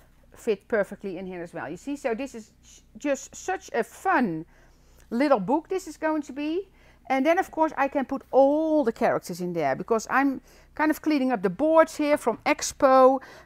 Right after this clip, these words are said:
But you see, b-, because look at the, uh,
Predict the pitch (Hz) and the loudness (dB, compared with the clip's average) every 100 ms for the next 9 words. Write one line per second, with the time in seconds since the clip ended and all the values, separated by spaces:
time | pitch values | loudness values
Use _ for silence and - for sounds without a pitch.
0 | - 247 254 254 - 269 220 - 208 226 | 6 6 6 -4 -2 0 2 0 -2 0
1 | 247 - 262 262 226 240 233 233 233 220 | 0 2 0 0 2 8 10 12 10 8
2 | - - - - | 0 -20 -20 -16